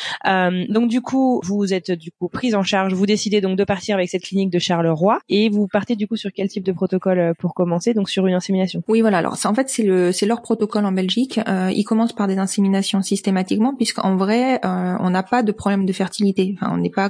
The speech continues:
Speaker 2: considéré comme ayant un problème de fertilité. Nous, on a un
Speaker 1: Mhm.
Speaker 2: problème d'infertilité qui est lié à notre sexualité.
Speaker 1: Mais du
Speaker 2: Mais
Speaker 1: coup,
Speaker 2: c'est
Speaker 1: on
Speaker 2: pas un
Speaker 1: teste quand même, euh, euh, au cas où,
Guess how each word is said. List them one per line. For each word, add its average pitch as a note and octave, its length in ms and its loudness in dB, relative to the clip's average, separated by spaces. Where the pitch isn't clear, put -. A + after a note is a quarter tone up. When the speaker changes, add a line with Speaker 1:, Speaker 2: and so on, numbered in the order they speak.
Speaker 2:
considéré G3+ 440 2
comme G3 160 0
ayant F#3 160 0
un F3 80 0
problème F#3+ 300 -2
de F3+ 80 0
fertilité. F#3+ 500 0
Nous, G#3+ 100 4
on G3+ 100 4
a F3 40 4
un F3 60 2
Speaker 1:
Mhm. F3 60 2
Speaker 2:
problème A3+ 420 2
d'infertilité G3 800 -2
qui - 180 -2
est F3 40 2
lié G#3 340 4
à G#3+ 80 2
notre F3+ 260 -2
sexualité. F#3+ 640 -2
Speaker 1:
Mais F#3+ 100 2
du F#3+ 120 2
Speaker 2:
Mais F3 80 0
Speaker 1:
coup, A#3 60 4
Speaker 2:
c'est G3+ 180 2
Speaker 1:
on - 20 -6
Speaker 2:
pas G3+ 80 2
un G#3 120 0
Speaker 1:
teste A3+ 460 -2
quand G3 180 -2
même, G#3+ 260 -2
euh, F#3 200 2
euh, F3 400 0
au F#3 120 0
cas F#3+ 180 2
où, B3+ 140 0